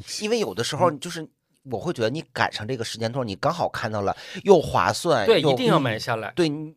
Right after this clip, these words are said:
Speaker 2: 我就会买很多。
Speaker 3: 嗯。
Speaker 2: 买很多以后我就留着，但是后来我就不这么干了，是因为你就发现留着留着你就忘了这件事儿。
Speaker 1: 对。
Speaker 2: 就是可能人家过生日的时候，你会再去买一个什么，回来以后才发现。
Speaker 1: 对。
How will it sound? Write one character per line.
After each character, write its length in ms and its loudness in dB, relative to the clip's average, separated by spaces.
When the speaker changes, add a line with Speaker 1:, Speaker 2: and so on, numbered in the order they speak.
Speaker 2:
我 140 -8
就 160 -2
会 80 -2
买 160 2
很 240 -6
多。 260 -6
Speaker 3:
嗯。 280 -12
Speaker 2:
买 160 6
很 160 4
多 140 6
以 40 4
后 160 4
我 120 4
就 160 0
留 240 -4
着， 200 0
但 120 8
是 380 4
后 220 4
来 120 10
我 140 6
就 100 -2
不 160 -6
这 80 -2
么 100 -4
干 220 4
了， 100 0
是 140 -2
因 80 -2
为 80 0
你 60 -6
就 100 -4
发 160 2
现 220 0
留 200 4
着 100 6
留 160 6
着 140 4
你 100 -2
就 220 0
忘 220 4
了 80 4
这 120 -2
件 180 -2
事 140 -2
儿。 160 -2
Speaker 1:
对。 280 -4
Speaker 2:
就 100 2
是 60 4
可 140 0
能 100 4
人 140 2
家 60 4
过 120 2
生 160 4
日 60 6
的 100 4
时 100 0
候， 120 2
你 100 -2
会 160 -2
再 200 4
去 220 -4
买 220 2
一 80 -10
个 120 0
什 100 -4
么， 180 -2
回 200 4
来 100 6
以 80 4
后 180 4
才 160 0
发 200 -4
现。 280 -6
Speaker 1:
对。 240 -10